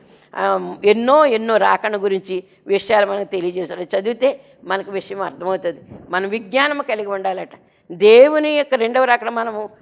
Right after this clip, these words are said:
ఆయత్తపడాలంటే ఎలాంటి జ్ఞానం మనకు కావాలి, ఎలాంటి వాక్యాలు చదువుకోవాలి, ఎలాంటి ప్రార్థన చేయాలి అనేటువంటి విషయాలు మనకు రాసిపెట్టి ఉంచారు. అందుకే ఏమన్నానంటే ప్రభుకేమో అధికారం ఉందట. యోహాను సువార్త పది పద్దెనిమిది ఏముందంటే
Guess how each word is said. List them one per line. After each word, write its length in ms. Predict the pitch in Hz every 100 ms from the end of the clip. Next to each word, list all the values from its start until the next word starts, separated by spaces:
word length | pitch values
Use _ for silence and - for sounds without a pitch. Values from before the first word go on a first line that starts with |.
| _
ఆయత్తపడాలంటే 960 | 160 202 220 233 220 208 190 175 170 170 _ _
ఎలాంటి 480 | 180 196 202 247 240
జ్ఞానం 460 | 185 180 180 190 185
మనకు 280 | 170 - 156
కావాలి, 460 | 156 143 - 143 _ _ _ _ -
ఎలాంటి 420 | 208 247 302 311
వాక్యాలు 520 | 285 269 - 220 202 180
చదువుకోవాలి, 300 | 180 190 220
ఎలాంటి 220 | 339 370
ప్రార్థన 420 | 285 254 233 214
చేయాలి 440 | 190 180 180 165 - _ 165
అనేటువంటి 440 | 190 208 202 190
విషయాలు 380 | 185 - 240 220
మనకు 260 | 185 190
రాసిపెట్టి 520 | 170 175 - 185 175 170
ఉంచారు. 300 | 156 165 - _ _ -
అందుకే 320 | 180 196 196
ఏమన్నానంటే 600 | 185 175 175 175 160 -
ప్రభుకేమో 800 | - 220 220 302 311 202 180 170 _ _ -
అధికారం 580 | 175 170 233 247 220 180
ఉందట. 280 | 175 180 190
యోహాను 380 | 185 240 247
సువార్త 220 | 190 185 175
పది 300 | 175 165 254
పద్దెనిమిది 440 | 185 170 180 180
ఏముందంటే 520 | 170 170 165 151 156